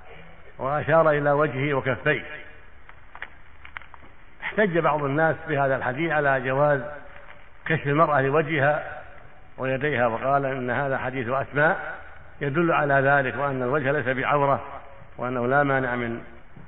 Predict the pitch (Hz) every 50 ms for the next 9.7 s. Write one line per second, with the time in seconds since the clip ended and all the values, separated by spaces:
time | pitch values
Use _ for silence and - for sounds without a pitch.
0 | - - - - - - - - - - 147 131 - 127 127 139 151 143 139 139
1 | 127 123 117 117 113 113 107 107 131 135 135 131 131 135 135 135 - - - -
2 | - - - - - - - - - - 139 123 143 143 175 180 160 156 131 135
3 | 135 131 120 123 120 110 90 113 117 120 117 95 - - - - - - - -
4 | - - - - - - - - - - - - - - - - - - - -
5 | 127 156 190 190 190 190 175 170 160 151 165 156 139 139 139 143 - - - -
6 | - - - - 123 113 127 143 139 131 131 151 160 151 131 123 117 107 107 104
7 | 113 117 113 123 151 170 170 147 165 165 160 156 170 185 160 135 185 208 196 160
8 | - - 101 - - - - - - - - - - 139 135 123 - - - 139
9 | 143 139 - 127 120 135 131 127 131 143 147 127 104